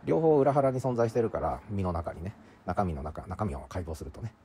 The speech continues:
えー、興味もあるけど、好奇心もあるけど、ちょっと怖いなっていう。で、それがこう、なんか変な行動に出るわけね。で、これはね、これをやっぱり超え、克服しないと身の丈は伸びない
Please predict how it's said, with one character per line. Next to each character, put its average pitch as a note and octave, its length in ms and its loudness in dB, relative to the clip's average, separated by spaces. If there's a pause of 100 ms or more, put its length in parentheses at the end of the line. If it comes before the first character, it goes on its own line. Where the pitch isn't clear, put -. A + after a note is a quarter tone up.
(260)
え - 240 -10
ー、 - 480 -20
興 F3 100 -2
味 D#3+ 80 -2
も A#2+ 100 -4
あ B2 60 -2
る - 80 -4
け B2 80 -4
ど、 C3+ 300 -2
好 D3+ 120 -4
奇 - 100 -14
心 C#3 100 -6
も A#2+ 80 -4
あ - 20 -6
る - 80 -10
け A2+ 80 -10
ど、 B2+ 160 -6
ち - 80 -8
ょ - 20 -4
っ - 20 -4
と C3 60 -4
怖 - 160 -2
い F2+ 60 -4
な D#2 120 -8
っ - 40 -16
て - 140 -18
い - 40 -14
う。 - 40 -16
で、 A#2+ 80 -6
そ D3+ 80 -4
れ D3+ 60 0
が D3 100 0
こ B2 240 -2 (120)
う、 - 40 -6
な A#2 60 -2
ん - 20 -2
か - 80 -8
変 C3+ 100 2
な F#2+ 80 0
行 D#2 140 -10
動 D#2 160 -10
に - 180 -16 (140)
出 G#2 80 -6
る - 80 -10
わ - 100 -18
け G2 80 -16
ね。 A#2+ 140 -8 (460)
で、 - 60 -18
こ - 100 -8
れ C#3+ 80 -2
は C#3 140 -2
ね、 G#2+ 320 -4 (360)
こ - 80 -12
れ D2+ 80 -2
を D2 100 0
や D2 60 0
っ - 40 -10
ぱ - 120 -4
り - 120 -4
超 G#2+ 120 0
え、 B2+ 140 0
克 - 240 -6
服 D3 160 -4
し C#3 100 -8
な B2+ 100 0
い F#2+ 60 0
と - 80 -8
身 D#2 80 -4
の G2 100 -2
丈 A#2 220 -6
は F#2 80 -2
伸 E2 80 -6
び F#2+ 100 -4
な G2+ 60 -6
い F2+ 80 -16